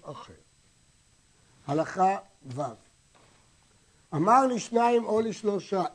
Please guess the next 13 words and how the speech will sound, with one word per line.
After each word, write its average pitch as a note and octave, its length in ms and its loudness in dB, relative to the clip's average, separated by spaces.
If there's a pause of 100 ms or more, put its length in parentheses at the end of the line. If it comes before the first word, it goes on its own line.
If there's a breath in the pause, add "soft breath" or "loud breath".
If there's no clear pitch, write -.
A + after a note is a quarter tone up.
(140)
"אמרו A3 480 6
לסופר G#3+ 720 0
ויכתוב G#3 500 -2
גט G3 280 -6
לאשתי, E3+ 480 -2
ואמרו G#3+ 580 6
לעדים G#3+ 520 0
וחתומו." D3 640 -8 (420)
כאן A#3 400 6 (300)
הוא C#3+ 120 0
לא C4+ 200 4
אמר A#3+ 220 2
להם, G3 300 0